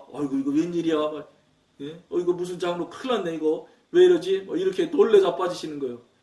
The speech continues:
예? 목사님, 그 어떤 목사님 그러면, "와, 이거 무슨, 무슨 일인가."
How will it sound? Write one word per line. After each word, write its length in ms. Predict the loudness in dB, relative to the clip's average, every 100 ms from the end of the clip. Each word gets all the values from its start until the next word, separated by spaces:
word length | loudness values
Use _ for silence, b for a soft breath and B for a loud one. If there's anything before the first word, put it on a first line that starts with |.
| _ _ -8
예? 200 | -4 -4 -6 -6
목사님, 480 | -2 0 0 -2
그 100 | -8 -4
어떤 260 | 0 2
목사님 300 | 0 -2 -4
그러면, 260 | -4 -6 -8 b b b
"와, 540 | 6 8 8 6 4
이거 200 | 2 2
무슨, 640 | 2 0 -2 -12 -12 -12 -10
무슨 240 | -8 -6
일인가." 420 | -6 -6 -8 -8